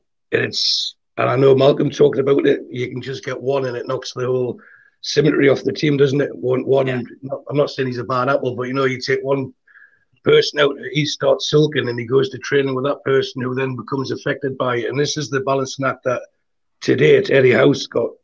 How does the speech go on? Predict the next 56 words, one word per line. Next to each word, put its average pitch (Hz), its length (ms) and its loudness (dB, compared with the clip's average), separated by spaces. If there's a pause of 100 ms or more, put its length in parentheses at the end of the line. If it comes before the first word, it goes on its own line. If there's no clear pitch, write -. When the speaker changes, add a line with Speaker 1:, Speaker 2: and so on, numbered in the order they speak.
(220)
Speaker 1:
absolutely 131 480 -8
spot 117 320 -14
on. 127 140 -8 (720)
So 131 260 4
I, 127 200 -2
I - 120 0
think 175 180 2
up 156 80 4 (100)
front 165 240 0 (100)
it'll 131 140 -6
be, 131 340 -6 (100)
it'll 123 180 -6
be 117 120 -12
an 127 80 -12
understudy 135 520 -6
for 127 440 -4 (200)
Wilson, 131 500 -4 (140)
uh, 120 280 4
or 117 140 2
someone 127 400 -4
young 127 260 -2
that 120 140 -6
can 113 140 -12
come 120 180 -8
and 117 140 -4
learn 127 180 2
off 123 160 -2
him 123 120 -2
and 117 260 -4 (160)
take 143 240 2
the 135 100 -2
shirt 139 260 2
off 131 140 2
him 135 160 2
in 127 80 2
a 123 60 0
couple 131 200 -4
of 127 60 0
years' 135 200 4
time. 135 280 2 (800)
Um, 123 640 0 (460)
I 120 60 -2
might 127 200 -2
be - 100 -10
wrong. 160 360 4
I 135 40 -10
might 143 200 -4
be. 139 160 -4
Uh, 135 120 -2
it's 127 380 -2
not 135 140 -12
the 113 60 -20
<laughs> - 80 -14
first - 260 -4
time - 180 2
I 117 80 -8